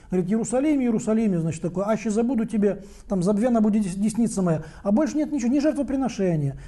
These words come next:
ни богослужения, ни священства, ни царя, ни князя. Только кругом одни язычники, и он один вот эту сторону Иерусалима открывал в, в окошко и плакал и молил. Все, что у него было. Но это был святой человек, который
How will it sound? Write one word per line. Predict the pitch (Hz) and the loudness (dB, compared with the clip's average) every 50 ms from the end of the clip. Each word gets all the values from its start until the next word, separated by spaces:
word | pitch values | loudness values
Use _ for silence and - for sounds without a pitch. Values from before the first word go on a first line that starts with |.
| - - | -6 -2
ни | 247 | 0
богослужения, | 254 247 240 277 - - 269 269 208 180 196 180 156 151 156 | 0 2 0 0 -2 -2 -2 -2 0 0 0 0 0 0 -2
ни | 175 233 254 | -2 -2 -4
священства, | 214 269 285 240 - - 220 196 175 - - 156 156 147 - - - - | -2 -2 -4 -4 0 0 0 0 0 -2 -4 -6 -6 -8 -8 -12 -6 -2
ни | 202 262 | 0 0
царя, | 294 - - 285 262 240 190 165 | 0 2 0 2 2 2 2 2
ни | 175 240 | 0 -2
князя. | 247 226 254 269 247 220 170 147 143 147 147 - - - - - - - - - - - - - - - | -2 0 0 2 2 2 2 0 -2 -4 -6 -12 -18 -20 -20 -20 -20 -20 -20 -20 -20 -18 -18 -18 -6 -2
Только | 330 330 302 226 302 254 | 0 0 2 0 0 0
кругом | 285 294 262 285 285 277 | 0 2 2 2 2 2
одни | 277 233 254 269 269 | 2 2 0 0 0
язычники, | 262 254 302 294 - - 214 202 - 202 | 0 0 0 -2 0 0 -2 0 0 0
и | 202 | 0
он | 220 233 247 240 | 2 2 2 2
один | 240 233 208 277 285 262 | 2 0 0 0 0 0
вот | 233 - | 0 -2
эту | 208 - 220 | -2 -4 -6
сторону | - - 269 262 247 247 240 | -4 0 0 0 2 2 2
Иерусалима | 240 240 240 220 - 247 262 285 320 311 277 233 - - - - - - | 2 2 0 0 0 0 2 2 2 2 2 0 0 -2 -10 -12 -8 -6
открывал | 214 202 208 233 247 247 240 254 247 247 | -6 -4 -2 -2 0 2 2 2 2 2
в, | 220 233 240 220 | 2 0 0 0
в | 226 226 165 139 - - | 0 -2 -2 -4 -6 -4
окошко | 226 214 220 269 294 254 - - 226 | -4 -2 0 0 -2 -2 0 -2 -4
и | 214 | -4
плакал | - 220 240 233 233 202 190 | 0 0 -2 -2 0 -2 -4
и | 185 | -2
молил. | 185 175 170 160 151 143 | -2 -2 0 -2 -2 -4
Все, | 147 - 311 | -4 -6 -6
что | - - 285 | -4 -2 -2
у | |
него | 269 269 277 269 | -2 -2 -2 0
было. | 247 220 220 175 143 131 127 - - - - - - - - - - - - - | 0 2 2 2 2 0 -4 -6 -12 -18 -18 -16 -16 -16 -16 -16 -16 -16 -8 -4
Но | 185 208 | -4 -2
это | 196 277 | 0 2
был | 262 302 269 | 2 2 0
святой | - 262 285 214 311 311 285 | 0 -2 -2 2 2 2 2
человек, | - 233 247 254 262 285 320 320 - | 2 2 2 2 2 2 2 0 0
который | 247 240 247 262 269 262 233 | -2 0 0 2 2 2 0